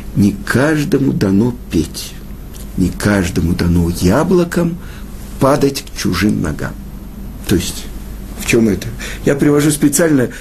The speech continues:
пример такой, чтобы немножко разрядить. Петь или падать. Вы понимаете? Так вот, это на самом деле есть только один народ. Когда они поднимаются,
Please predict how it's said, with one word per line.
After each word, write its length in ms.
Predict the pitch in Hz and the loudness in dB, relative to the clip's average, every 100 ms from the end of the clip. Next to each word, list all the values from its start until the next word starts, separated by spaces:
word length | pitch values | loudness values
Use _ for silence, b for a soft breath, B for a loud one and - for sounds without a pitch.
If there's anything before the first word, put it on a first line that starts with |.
| B | B
пример 420 | 156 160 185 147 | 2 4 4 4
такой, 320 | - 135 151 | 0 0 2
чтобы 220 | 113 117 113 | 2 0 2
немножко 420 | 127 139 - 123 | 2 2 2 2
разрядить. 540 | 123 131 127 113 - B B B B - - | 4 4 4 2 0 B B B B -18 0
Петь 420 | 190 247 285 - - - - | 4 4 2 -4 -10 -6 2
или 220 | 196 202 | 4 2
падать. 600 | 202 127 107 - 85 - - - - - - | 2 2 2 2 -6 -10 -16 -18 -18 -18 -12
Вы 80 | - | -2
понимаете? 480 | 104 113 135 - - - - - - - | 0 2 0 -4 -10 -16 -14 -14 -14 -4
Так 180 | 104 117 | -2 0
вот, 180 | 123 - - | -2 -8 -2
это 240 | 156 170 | 0 0
на 160 | 120 95 | 0 0
самом 380 | - 110 104 98 | 0 2 2 4
деле 400 | 135 156 107 98 B B B B B B B B B B B B B - - - B B B B B B B B - - - - - - - - | 4 4 4 0 B B B B B B B B B B B B B -14 -14 -12 B B B B B B B B -10 -12 -12 -12 -10 -10 -8 0
есть 160 | 117 | 0
только 200 | - 120 | 2 2
один 280 | 113 117 165 | 2 4 4
народ. 320 | 139 120 82 82 - - - - - - - - - - - | 4 2 -2 -4 -10 -12 -12 -12 -12 -12 -12 -12 -10 -10 0
Когда 220 | 113 135 | 2 4
они 140 | 139 | 4
поднимаются, 1000 | 131 135 120 127 117 170 185 185 - 180 | 4 2 4 4 4 4 2 0 -2 -2